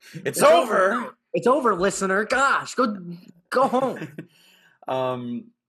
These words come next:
Speaker 1: so, yeah, go home.
Speaker 2: Go
Speaker 1: Uh,
Speaker 2: home.
Speaker 1: yeah,
Speaker 2: Go
Speaker 1: thank
Speaker 2: watch
Speaker 1: you.
Speaker 2: The Evil Dead. Go watch The Evil Dead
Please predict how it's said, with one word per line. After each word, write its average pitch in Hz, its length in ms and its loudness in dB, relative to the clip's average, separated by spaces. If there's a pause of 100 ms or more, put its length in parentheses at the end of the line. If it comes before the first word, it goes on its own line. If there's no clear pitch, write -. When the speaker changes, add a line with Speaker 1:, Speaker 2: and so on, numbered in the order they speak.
(300)
Speaker 1:
so, 127 280 -2
yeah, 131 180 0
go 190 300 -10
home. 185 600 -16 (320)
Speaker 2:
Go 151 160 -2
Speaker 1:
Uh, 127 320 2
Speaker 2:
home. 226 200 -6
Speaker 1:
yeah, 143 200 -2
Speaker 2:
Go 240 60 -6
Speaker 1:
thank 311 220 2
Speaker 2:
watch 440 40 -14 (100)
Speaker 1:
you. 262 100 -6
Speaker 2:
The 220 120 -12
Evil 247 360 -4
Dead. 202 540 -2
Go 190 100 0
watch 247 160 0
The 233 60 -10
Evil 208 160 -4
Dead 185 380 -2